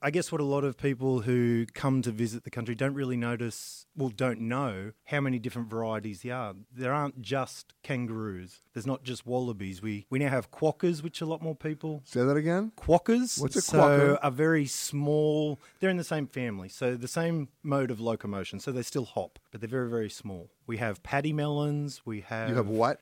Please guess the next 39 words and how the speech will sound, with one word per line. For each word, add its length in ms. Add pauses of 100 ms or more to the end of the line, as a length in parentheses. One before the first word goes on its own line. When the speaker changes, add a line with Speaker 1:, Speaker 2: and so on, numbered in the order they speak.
Speaker 1:
Paddy 300
melons. 580
Speaker 2:
<laughs> 100
Speaker 1:
So 140
another 320
beautiful 680
group 460 (240)
of 280
smaller. 680
So 160
they're 160
all 220
macropods, 840
which 180
means 240
big 320
foot. 400 (100)
So 180
anything 380
that 160
hops 420
around 540
is 100
part 220
of 60
this 100
big 300
family, 400
and 60
we 100
have 200
so 400
many. 400
We 80
have 160
rock 340
wallabies. 600
We 120
have 400